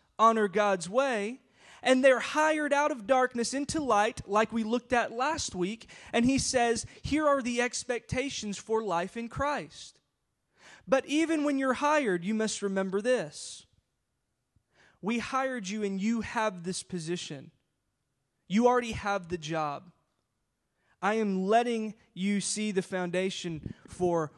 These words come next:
what that life, when you live it, looks like. When you get offered the job, have you performed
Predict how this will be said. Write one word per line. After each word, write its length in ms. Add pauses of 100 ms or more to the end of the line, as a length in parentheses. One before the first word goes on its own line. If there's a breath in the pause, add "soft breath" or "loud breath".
(160 loud breath)
what 340
that 180
life, 480
when 340
you 240
live 280
it, 280
looks 380
like. 460 (920)
When 160
you 140
get 180
offered 320
the 100
job, 600 (200 soft breath)
have 220
you 220
performed 640